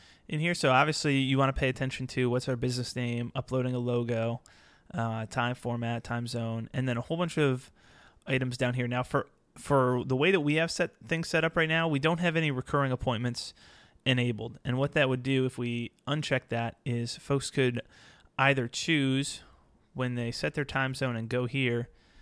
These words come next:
they would see, we pick a time, either continue or they'd see a button for recurring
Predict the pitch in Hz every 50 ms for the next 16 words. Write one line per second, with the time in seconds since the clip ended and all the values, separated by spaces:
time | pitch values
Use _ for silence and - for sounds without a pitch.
0 | - - - - - _ _ _ _ - 139 143 143 143 - - - 143 135 127
1 | 127 127 127 131 135 135 - - 123 127 - 139 131 139 - - 127 123 120 120
2 | 120 - 131 127 123 127 117 - - 120 - - 160 165 170 175 175 175 175 -
3 | - 143 139 135 135 131 - - 143 123 117 123 131 - 131 123 120 120 - -
4 | - 123 113 117 - - - 135 120 117 107 107 107